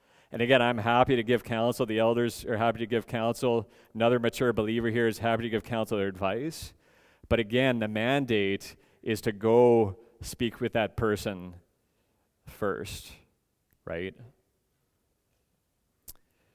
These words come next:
So recognize your, your responsibility as a church member. Uh, fourth, be careful how you speak about the issue publicly. So here's where sort of slicing and dicing into different categories is, is,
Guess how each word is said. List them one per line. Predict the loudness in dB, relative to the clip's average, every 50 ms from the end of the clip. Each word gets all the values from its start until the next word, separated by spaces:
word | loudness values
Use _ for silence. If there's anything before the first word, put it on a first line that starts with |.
| _ _ _ _ _ _ _ _ _ _ _ _ _ _ _ -20 -20
So | -8 -6 -4 -2
recognize | 0 -2 -2 0 0 0 0 0
your, | -2 -4 -4 -6
your | -8 -10
responsibility | -8 -4 -4 -4 -4 -2 -4 -4 -2 -4
as | -4
a | -8
church | -12 -8 -4 -4 -4 -4 -6 -8
member. | -8 -10 -8 -8 -10 -10 -12 -14 -18 _ _ _ _ _ _ _ _ _ _ _ _ _ _ _ _ -20 -20 -20 _ _ _ _ _ _ _
Uh, | 0 2 2
fourth, | 2 2 2 4 4 4 2
be | 0 -4 -2
careful | 2 4 4 4 4 4 4
how | 4
you | 4 2 2 -2
speak | -4 -8 -6 -4 -2 -2 -2 -2 -4 -6
about | -8 -2 2 2 2 2 0
the | -2 -2 -2
issue | -2 -2 -2 -6 -6
publicly. | -6 -4 -2 -2 -2 0 -2 -4 -4 -4 -6 -8 -8 -10 -14 -16 -20 _ _ _ _ _ _ _ _ _ _ _ _ _ _ _ _ _ _ _ _ _ _ _ _ _ _
So | -8 -4 0
here's | 4 6 6 6 6
where | 6 6 6 8 8 6 4 0 -6 -14 -16 -14
sort | -14 -2 0 2 2 2
of | 0
slicing | 0 2 2 2 4 2 0 -4
and | -2 0
dicing | 2 2 2 2 0
into | -4 -6 -4
different | -4 -4 -4 -4 -8 -6
categories | -4 -2 0 0 0 0 0 -2 -2 -2 -6
is, | -10 -12 -12 -16 -12 -8
is, | -6 -6 -6 -6 -8 -14 -16